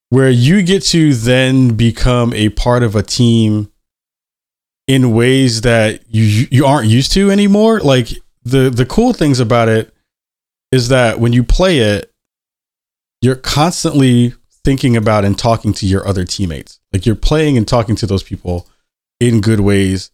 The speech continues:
all the time. Like, you're talking about strategy,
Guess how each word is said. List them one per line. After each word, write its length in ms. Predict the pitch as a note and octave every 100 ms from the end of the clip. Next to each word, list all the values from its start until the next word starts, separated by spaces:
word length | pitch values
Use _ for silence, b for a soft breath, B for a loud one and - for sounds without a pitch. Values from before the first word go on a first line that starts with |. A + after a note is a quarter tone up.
| _ _ _ _
all 100 | A2+
the 80 | G2+
time. 280 | A2+ F#2+ F2
Like, 120 | F2+
you're 80 | A#2
talking 380 | - B2+ A2+ A2
about 500 | G#2+ G#2 G2 F2+ -
strategy, 920 | - D3+ C3+ B2+ C3 B2+ B2+ B2 A#2